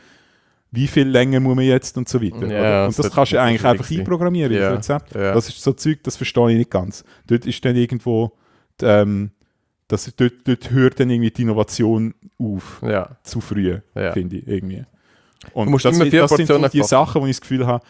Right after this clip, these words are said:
Speaker 1: wenn das Ding auf Op-, mit Open Source Software würde laufen, würde das eine Woche gehen, dann hat das jemand implementiert.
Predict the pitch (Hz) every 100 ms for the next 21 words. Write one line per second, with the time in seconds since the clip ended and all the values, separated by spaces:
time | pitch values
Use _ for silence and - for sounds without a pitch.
0 | _ _ 113 117 107 - 143 139 120 -
1 | - 127 131 160 - 123 131 165 165 -
2 | 156 - 160 - 160 156 117 101 - 143
3 | - _ _ - 113 110 113 107 117 98
4 | 127 110 110 107 107 110 117 101 110 104
5 | 107 101 104 117 104 -